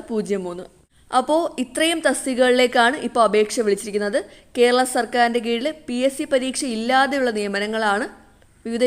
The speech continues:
യോഗ്യതയുള്ളവർക്ക് അപേക്ഷിക്കാവുന്നതാണ്. ഇന്റർവ്യൂ മാത്രമേ ഉള്ളൂ. സർക്കാർ ജോലി നേടാവുന്നതാണ്. അപ്പോൾ താല്പര്യമുള്ളവർ ഈ യോഗ്യതയൊക്കെ ഉണ്ടെന്നുണ്ടെങ്കിൽ അപേക്ഷിക്കേണ്ടതാണ്. അതുപോലെ തന്നെ നിങ്ങളുടെ ഫ്രണ്ട്സിലേക്ക് ഈ വീഡിയോ ഒന്ന് ഷെയർ ചെയ്ത് കൊടുക്കുക. അപ്പോൾ താല്പര്യമുള്ളവർ അപേക്ഷിക്കേണ്ടതാണ്.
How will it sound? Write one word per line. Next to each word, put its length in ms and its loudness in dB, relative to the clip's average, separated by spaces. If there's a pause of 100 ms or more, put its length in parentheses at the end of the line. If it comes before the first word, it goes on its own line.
യോഗ്യതയുള്ളവർക്ക് 680 2
അപേക്ഷിക്കാവുന്നതാണ്. 800 -2 (140)
ഇന്റർവ്യൂ 440 -2
മാത്രമേ 380 -4
ഉള്ളൂ. 160 -2 (400)
സർക്കാർ 420 2
ജോലി 200 0
നേടാവുന്നതാണ്. 560 0 (300)
അപ്പോൾ 240 0
താല്പര്യമുള്ളവർ 680 2 (140)
ഈ 40 0 (100)
യോഗ്യതയൊക്കെ 460 2
ഉണ്ടെന്നുണ്ടെങ്കിൽ 500 -4 (100)
അപേക്ഷിക്കേണ്ടതാണ്. 760 0 (400)
അതുപോലെ 280 2
തന്നെ 180 -2
നിങ്ങളുടെ 240 -4
ഫ്രണ്ട്സിലേക്ക് 560 0
ഈ 100 -4
വീഡിയോ 200 2
ഒന്ന് 140 -2
ഷെയർ 220 0
ചെയ്ത് 160 0
കൊടുക്കുക. 300 -2 (680)
അപ്പോൾ 160 -2 (100)
താല്പര്യമുള്ളവർ 640 2 (160)
അപേക്ഷിക്കേണ്ടതാണ്. 760 0